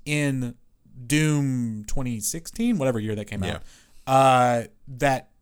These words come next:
Speaker 1: are the old levels of Doom.
Speaker 2: Mm.
Speaker 1: So you get, like, a secret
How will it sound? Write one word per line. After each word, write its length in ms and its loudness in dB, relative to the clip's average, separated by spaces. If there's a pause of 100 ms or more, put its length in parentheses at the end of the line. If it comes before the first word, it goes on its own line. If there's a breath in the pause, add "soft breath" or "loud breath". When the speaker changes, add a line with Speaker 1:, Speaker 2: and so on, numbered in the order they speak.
(140)
Speaker 1:
are 280 6
the 380 -2
old 300 4
levels 300 2
of 100 -10
Doom. 340 -10
Speaker 2:
Mm. 280 -10
Speaker 1:
So 120 -2
you 100 2
get, 180 0
like, 120 -4
a 60 2
secret 440 2